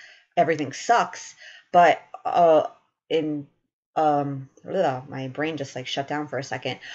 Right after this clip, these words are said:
But in responsibility, that's a very empowering energy. That's like, "Yes, I can change things.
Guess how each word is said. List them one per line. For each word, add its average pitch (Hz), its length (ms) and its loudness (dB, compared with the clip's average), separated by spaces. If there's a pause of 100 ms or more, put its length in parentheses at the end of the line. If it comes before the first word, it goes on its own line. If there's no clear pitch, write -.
(140)
But 180 300 8
in 175 380 0 (180)
responsibility, 180 1080 2
that's 175 260 2
a 196 40 -2
very 190 320 6
empowering 160 920 0
energy. 135 520 -4
That's 185 300 2
like, 175 180 2
"Yes, 175 480 0 (400)
I 208 460 4 (180)
can 190 500 -4
change 226 400 -6
things. - 440 -8